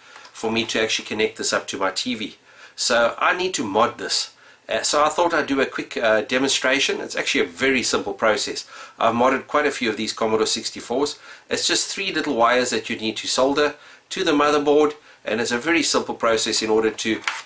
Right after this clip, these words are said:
connect this machine up so that you can have A V out, and makes life much easier when you hook up to your T V and it gives you a great picture.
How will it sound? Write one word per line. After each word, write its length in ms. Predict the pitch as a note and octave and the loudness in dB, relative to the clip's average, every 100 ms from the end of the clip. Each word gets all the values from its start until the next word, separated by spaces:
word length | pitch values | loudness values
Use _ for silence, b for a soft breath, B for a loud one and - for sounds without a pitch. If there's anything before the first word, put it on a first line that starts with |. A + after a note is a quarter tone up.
| - | -6
connect 340 | A#2 C3+ - | -2 -2 0
this 340 | A#2+ G#2+ - - B B B B B B B B - | 0 2 0 -4 B B B B B B B B -6
machine 360 | A2 - B2 | -2 -2 0
up 200 | C3 G3+ - | 0 -2 -6
so 240 | - - A#2+ | -8 -2 0
that 240 | B2 A#2+ | 0 0
you 80 | A#2+ | -4
can 200 | - A#2+ | -2 -2
have 260 | A#2+ A#2 - | 0 -2 0
A 160 | D#3 | 0
V 180 | C#3 A2+ | 0 0
out, 360 | C#3 F#3+ G3 - B B - | 2 2 0 -8 B B -4
and 360 | B2 B2 B2 A#2+ | 0 2 2 0
makes 240 | C3 - | 0 0
life 300 | B2 A#2 - | 0 0 -2
much 340 | D3+ E3+ D#3+ | 0 0 0
easier 400 | B2+ A#2 A2 G#2+ | -4 -4 0 0
when 200 | F#2 G2+ | 0 -2
you 100 | A2 | -2
hook 180 | G#2+ A2+ | -2 -2
up 140 | A#2 - | -4 -4
to 120 | G#2 | -6
your 120 | G2 | -6
T 220 | - C3 | -2 -2
V 260 | B2 B2+ A#2+ B B B | 0 -2 -2 B B B
and 160 | G#2 | -2
it 200 | A2+ A2+ | 0 -2
gives 240 | - A2+ G#2 | -2 -4 -2
you 120 | G#2 | -2
a 40 | |
great 360 | - A2 G#2+ - | 0 0 0 -2
picture. 320 | G#2 - - | -6 -6 -10